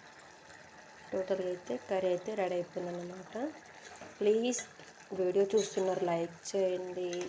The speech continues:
ఫస్ట్ టైం కన్నా నాది వీడియో చూస్తే సబ్స్క్రైబ్ చేసుకోండి. ఎలా ఉందో కామెంట్ బాక్స్లో మెసేజ్ చేయండి ప్లీజ్. అందరూ వీడియో చూస్తున్నారు కదండి, లైక్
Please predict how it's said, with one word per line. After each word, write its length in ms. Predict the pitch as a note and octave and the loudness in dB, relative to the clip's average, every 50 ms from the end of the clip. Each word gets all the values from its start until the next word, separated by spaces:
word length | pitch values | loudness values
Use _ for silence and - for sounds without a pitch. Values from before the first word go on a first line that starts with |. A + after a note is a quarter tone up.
| F3+ - - - - - | -6 -10 -16 -16 -6 -4
ఫస్ట్ 260 | F3+ F3 E3+ - - - | -4 -2 -2 -2 0 2
టైం 120 | F#3+ F#3 F#3+ F#3 F3+ | 2 2 2 0 -2
కన్నా 220 | - F#3 F#3 F3+ F3+ | -2 -2 -2 -2 0
నాది 160 | F3 F3+ F3+ - - - - - - - - - F#3 | 0 -2 -2 -4 -10 -18 -20 -20 -20 -20 -12 -2 2
వీడియో 220 | F#3 F#3 F3 F3+ F3+ F3+ - | 2 4 4 4 2 2 -2
చూస్తే 320 | - F3+ E3 - - - G3+ G#3 G#3+ | -6 -8 -8 -8 -6 -4 -2 -2 0
సబ్స్క్రైబ్ 480 | F#3+ F#3+ - - - - F3+ F3 - - - | -2 -4 -6 -8 -4 -2 -2 -2 -2 -4 -6
చేసుకోండి. 560 | F3+ F3+ - - - - F#3 F#3 F#3 G#3+ B3 D4+ D#4 - - - - - - - - - - - - - - - - - - - - - - - G3 F#3+ | -6 -6 -6 -6 -4 -2 -2 -2 0 0 -2 -2 -4 -6 -12 -20 -20 -20 -20 -20 -20 -20 -20 -20 -20 -20 -20 -20 -20 -20 -20 -20 -20 -20 -12 -2 2 4
ఎలా 180 | F#3+ F#3+ F#3+ F#3+ G3 F#3+ F#3 F3+ | 6 6 6 8 6 6 4 4
ఉందో 260 | F#3+ F#3 F#3 F#3 G3+ G3 - - | 0 -2 -2 -2 -4 -4 0 0
కామెంట్ 340 | F#3+ F3+ F3+ F#3 F3+ F#3 F3+ | 0 0 2 0 0 0 0
బాక్స్లో 300 | F3+ F3 - - G#3 G3 F#3+ F#3 | -2 -4 -2 -4 -2 -2 -2 -2
మెసేజ్ 280 | F3 - - F#3 F#3 - - | -4 -4 -6 -6 -6 -4 -2
చేయండి 300 | G3 F#3 F3+ F#3+ G3 G3 - - | 0 0 0 0 -2 -6 -4 -4
ప్లీజ్. 680 | G#3 G#3+ A3 A3 A3 G#3+ G3+ G#3 G#3 G3+ G3+ G3+ - - - - F3 | -2 -2 0 0 0 0 0 0 0 0 0 -2 -4 -8 -8 -8 -6
అందరూ 240 | F3+ F3+ - F#3+ F#3 F#3 F#3 | -4 2 2 2 4 4 4
వీడియో 200 | F3+ F3 F#3 F3+ F3+ - | 4 4 4 2 2 0
చూస్తున్నారు 460 | G#3 F#3 - - G3 F#3 F#3 E3+ - - | -2 -2 -2 -4 -6 -4 -4 -4 -2 -4
కదండి, 320 | F#3 F3 F#3 F3+ F#3 A#3 C#4+ D#4 D4 - - - - - - - - - - G3+ | -4 -2 -2 -2 0 0 0 0 -2 -8 -18 -20 -20 -20 -20 -20 -12 0 4 6
లైక్ 220 | F#3+ F#3+ F#3+ F#3+ | 6 6 6 2